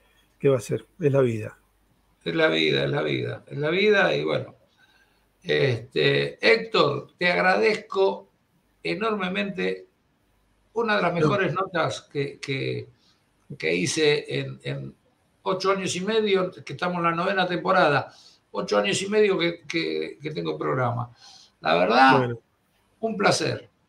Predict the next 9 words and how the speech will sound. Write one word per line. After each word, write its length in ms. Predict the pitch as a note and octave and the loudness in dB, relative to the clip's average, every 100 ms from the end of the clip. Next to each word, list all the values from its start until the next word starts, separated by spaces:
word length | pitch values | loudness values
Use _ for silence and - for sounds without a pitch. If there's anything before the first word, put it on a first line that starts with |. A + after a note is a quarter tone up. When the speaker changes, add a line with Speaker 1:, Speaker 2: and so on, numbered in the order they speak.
| - | -18
Speaker 2:
un 120 | - | -6
placer. 420 | - B2+ A#2 - _ _ _ _ _ _ | -4 -2 -6 -8 _ _ _ _ _ _
Speaker 1:
Bueno, 300 | D3+ A#2 B2 | -2 0 4
gracias 320 | D3+ E3 D3+ | 4 6 4
a 60 | D3+ | 6
vos 260 | F#3 G3+ | 6 6
y 40 | D3 | 2
espero 340 | - C#3 B2+ | 4 4 4
que, 320 | A2+ A2+ G#2+ | 0 -6 -6